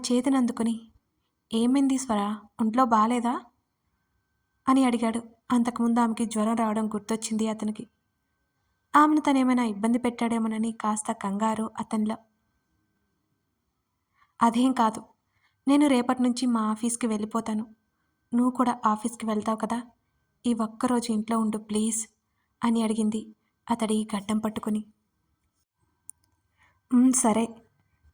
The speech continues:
కానీ నాకు ఒక డౌట్. నువ్వింత లేజీ గర్ల్ కదా, మరి ఆఫీస్కి ఎలా వెళ్తావు? ఇప్పుడు నువ్వు లేచేసరికి పది అయిపోయింది.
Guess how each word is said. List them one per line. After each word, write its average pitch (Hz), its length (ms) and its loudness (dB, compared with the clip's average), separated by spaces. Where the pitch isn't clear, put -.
కానీ 269 220 6
నాకు 254 240 2
ఒక 214 140 -2
డౌట్. 208 340 -2
నువ్వింత 285 320 4
లేజీ 247 400 2
గర్ల్ 262 260 4
కదా, 226 360 0
మరి 269 120 4
ఆఫీస్కి 247 500 2
ఎలా 240 120 4
వెళ్తావు? 262 440 0
ఇప్పుడు 285 240 4
నువ్వు 247 580 2
లేచేసరికి 247 520 2
పది 208 200 2
అయిపోయింది. 220 500 0